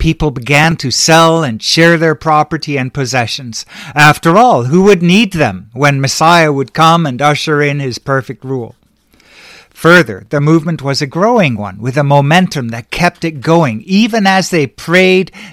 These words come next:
daily in the temple, visible to friend and foe alike.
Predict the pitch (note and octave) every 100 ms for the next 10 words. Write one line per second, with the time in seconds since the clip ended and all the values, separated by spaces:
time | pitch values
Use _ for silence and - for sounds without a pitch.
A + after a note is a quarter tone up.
0 | B2+ G#2+ E3+ G3 F#3 D#3 C3+ B2+ A#2+ -
1 | D#3+ D#3 D#3 D3 G3 F3+ B2+ B2 F#3+ F#3+
2 | G3 F3 F#3 - C3+ - F3 F#3 F#3+ -
3 | D#3+ D#3+ - D3+ C3+ B2 A2 G2+ -